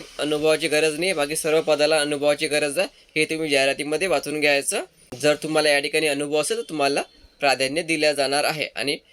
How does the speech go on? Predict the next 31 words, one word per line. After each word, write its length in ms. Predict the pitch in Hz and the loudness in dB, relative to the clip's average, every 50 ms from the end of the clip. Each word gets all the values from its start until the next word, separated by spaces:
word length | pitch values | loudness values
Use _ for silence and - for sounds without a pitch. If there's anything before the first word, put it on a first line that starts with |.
| _ _ _ _ | _ _ _ _
वेतन 380 | 117 120 123 123 143 143 147 143 | -2 -2 0 0 0 -4 -2 -4
पण 120 | 165 170 | -4 -4
तुम्हाला 260 | 151 151 147 156 151 | -4 -4 -2 0 2
या 100 | 143 139 131 | 2 2 0
ठिकाणी 280 | 135 131 147 156 175 | 0 0 -2 -2 -2
चांगल्या 340 | 175 156 135 135 135 143 147 | -2 -4 -4 0 0 -2 0
प्रकारे 340 | 139 135 135 - 139 151 339 - - - _ _ _ - | 0 -4 -2 -2 -2 -2 -2 -6 -14 -20 _ _ _ -2
मिळणार 380 | 165 170 175 175 170 165 156 | -2 0 2 2 2 2 2
आहे. 280 | 101 127 156 147 117 90 _ _ _ _ _ - | 2 0 -2 -2 -6 -6 _ _ _ _ _ 0
तर 80 | 165 | 2
यासाठी 380 | 156 143 131 131 - 160 151 160 | 2 4 2 2 0 0 -4 -2
तुमची 420 | 156 165 151 151 143 - 180 196 302 _ _ _ _ _ _ | -2 -2 -6 -6 -4 -2 -2 -2 -2 _ _ _ _ _ _
शंभर 460 | - - - 160 147 151 156 165 165 | -10 -2 -2 0 0 2 2 0 0
गुणाची 380 | 151 147 156 156 156 147 - 170 | 2 0 0 0 0 0 -2 -4
परीक्षा 340 | - 165 151 139 135 - 165 | -2 0 0 0 2 0 0
घेतल्या 300 | 143 147 147 147 151 151 | 0 0 -2 0 0 0
जाणार 240 | 151 151 147 151 160 | 2 2 2 2 2
आहे 120 | 175 - - | 0 0 -2
इंग्रजी 500 | 127 143 147 143 147 139 139 151 147 143 | -2 -2 0 0 0 -2 -2 -4 -2 -2
व 160 | 139 143 190 359 - - - _ - - - - - | -2 -2 -4 -6 -6 -16 -20 _ -20 -20 -20 -14 -8
मराठी 540 | 143 147 147 147 147 143 143 - - 196 185 - - - - - | -4 0 2 4 4 4 2 2 -2 -6 -6 -8 -16 -20 -20 -6
भाषेमध्ये. 680 | - 160 160 170 175 - 185 175 165 160 151 127 104 - - - - - - - - - | 0 0 2 2 2 -2 -2 -2 -2 -2 -2 -2 -4 -6 -8 -18 -20 -20 -20 -20 -12 -6
संख्यात्मक 800 | - - 139 135 139 - 151 143 143 - - 156 165 160 - _ _ _ _ - _ - | -2 0 0 0 0 0 0 0 0 -2 -6 -6 -6 -6 -6 _ _ _ _ -14 _ -2
आणि 220 | 123 131 147 156 139 123 107 | 0 2 2 0 -2 0 -2
गणित 200 | 135 135 147 143 | -2 -2 -2 -2
क्षमता 420 | - - 156 147 143 139 - 165 151 | -2 -2 0 0 -2 0 0 0 2
इंग्रजी 520 | - 143 135 139 139 147 147 139 147 170 | 2 -2 -4 -2 -2 -2 -2 -2 -4 -6
चाळीस 340 | - - 131 131 143 143 - | -2 0 2 2 2 0 -4
प्रश्न, 420 | - 143 143 139 - 156 156 160 156 - _ - _ - | -4 -4 -4 -4 -2 -2 -2 -2 -2 -4 _ -16 _ 0
चाळीस 300 | 151 135 139 147 139 135 | 2 2 2 0 -2 -6
गुण, 280 | 135 160 165 170 170 | -6 -2 -2 -2 -2